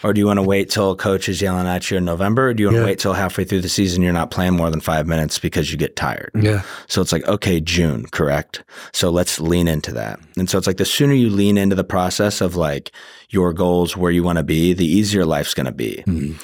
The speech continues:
Speaker 1: J-, no different than business, family, relationships, all that sort of thing. So I think the mental component, we always talk about, like, being a killer. Like,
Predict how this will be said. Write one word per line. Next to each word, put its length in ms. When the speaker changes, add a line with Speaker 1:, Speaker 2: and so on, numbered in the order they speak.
Speaker 1:
J-, 160
no 180
different 240
than 140
business, 440
family, 340
relationships, 800
all 200
that 200
sort 220
of 60
thing. 220
So 120
I 60
think 280
the 100
mental 300
component, 520
we 100
always 200
talk 200
about, 200
like, 280
being 200
a 60
killer. 560
Like, 360